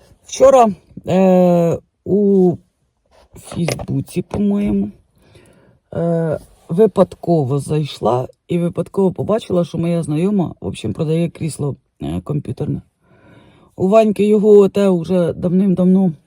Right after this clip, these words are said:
ну, роздовбане, але просто, е, цього, ціни на ці крісла, ну, це сумасшедші прям, ну, вообще ж бешені.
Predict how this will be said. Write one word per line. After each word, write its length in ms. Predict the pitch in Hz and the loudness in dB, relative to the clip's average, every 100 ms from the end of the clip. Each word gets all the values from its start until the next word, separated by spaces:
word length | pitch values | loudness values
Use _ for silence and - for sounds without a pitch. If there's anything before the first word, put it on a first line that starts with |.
| - | -8
ну, 140 | 220 202 | -2 2
роздовбане, 680 | 185 202 262 208 180 165 - _ - - - - _ - | 2 4 2 4 2 2 -4 _ -20 -20 -20 -20 _ -8
але 320 | 165 196 214 | -2 0 0
просто, 640 | - 220 208 - 202 190 - _ - | 0 -4 -2 2 4 4 -2 _ -6
е, 1080 | 143 165 175 165 160 156 151 151 147 143 - _ _ - - | 0 2 2 0 -2 -2 -4 -4 -4 -6 -8 _ _ -18 -12
цього, 280 | 175 147 143 _ - | -8 -8 -10 _ -18
ціни 340 | - - 277 226 | -8 0 4 4
на 160 | 175 | 4
ці 160 | 147 156 | 2 -6
крісла, 420 | - 147 123 139 | -6 -8 -2 -2
ну, 140 | 160 160 | 0 -2
це 140 | 170 | -4
сумасшедші 800 | - 160 147 - 123 104 - 101 | -4 -2 -2 -2 -6 -6 -8 -12
прям, 280 | 104 101 120 | -6 -4 -2
ну, 120 | 127 | -2
вообще 340 | 131 - 131 | -4 -6 -6
ж 80 | 120 | -6
бешені. 460 | 117 104 - 71 | -6 -8 -8 -12